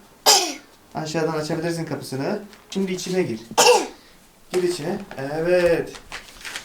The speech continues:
Şimdi çadırına bir tane ışık lazım. Bu ışığı nereye takacaksın? Evet.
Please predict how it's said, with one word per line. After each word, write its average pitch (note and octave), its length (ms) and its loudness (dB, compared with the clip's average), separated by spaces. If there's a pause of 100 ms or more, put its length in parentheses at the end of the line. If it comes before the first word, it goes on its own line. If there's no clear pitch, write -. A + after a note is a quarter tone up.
(300)
Şimdi G3 600 4 (880)
çadırına D#3 460 0
bir F#3+ 100 4
tane F#3 280 4
ışık G#3+ 260 0
lazım. F#3 500 2 (760)
Bu C#3 100 4
ışığı F#3+ 280 8
nereye G#3 220 6
takacaksın? E3+ 720 4 (2250)
Evet. C3+ 380 4